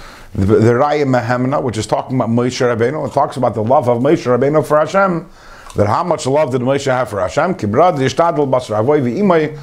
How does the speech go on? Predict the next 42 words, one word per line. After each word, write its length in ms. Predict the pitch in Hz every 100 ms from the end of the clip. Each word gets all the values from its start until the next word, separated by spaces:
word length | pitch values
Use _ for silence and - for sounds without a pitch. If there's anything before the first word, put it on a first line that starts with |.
| - - -
like 180 | - 117
a 80 | 113
child 600 | - 180 208 147 98 - - - - - - - - - - - - - -
who's 160 | 135
mishtadol 640 | 110 127 - 175 190 143 101
on 140 | 123
behalf 560 | 143 139 175 - - - - - - -
of 120 | 123 120
his 140 | 107
mo-, 240 | 139 156
mother 320 | 143 156 147 135
and 100 | 120
father 400 | 156 156 139 110
in 160 | 110
order 240 | 135 156 151
to, 480 | 139 139 123 92 - - - - - -
when 140 | 107 120
they 140 | 135
are 160 | 131 123
in 80 | 117
captivity, 540 | 127 - 147 143 147
in 100 | 131
order 180 | 123 139
to 140 | 135
have 160 | 127 127
them 100 | 123
released 280 | 120 135 131
from 120 | 120
captivity. 640 | 101 98 170 196 214 214 - - - - - - - - - - - - - - - - -
As 180 | 117
it 40 | 92
says 280 | - 165 135
in 60 |
the 100 | 131
Zohar, 280 | 113 165 156
in 100 | 127
the 80 | 117
words 240 | 139 156
we 100 | 123
learned 260 | 135 147 120
last 300 | 131 127 -
week, 280 | 156 139